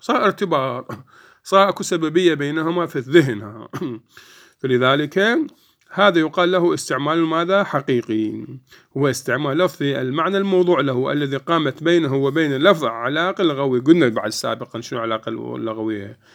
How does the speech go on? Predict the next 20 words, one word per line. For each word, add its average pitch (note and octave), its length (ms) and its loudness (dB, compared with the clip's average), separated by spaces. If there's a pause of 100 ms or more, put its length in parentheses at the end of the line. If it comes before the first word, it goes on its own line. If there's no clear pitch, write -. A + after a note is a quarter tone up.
(120)
شو G3+ 160 6
صار G#3+ 160 4
علاقة؟ G#3+ 520 4
بسبب D3+ 480 0
الوضع، C3+ 600 -2 (480)
وضعنا C#3 540 2
هذا C3+ 120 -2
اللفظ A3+ 300 -2
لهذا A#2+ 320 -2
المعنى. F#2 440 -12 (1080)
ول-، D3+ 380 2
ولهذا D3+ 800 0
يطلق E3+ 500 0
على C#3 200 2
المعنى C#3+ 640 0
الموضوع G3+ 540 0
له G3 360 4
اسم G#3 260 0
المعنى E3 380 2
الحقيقي. A#2+ 680 -4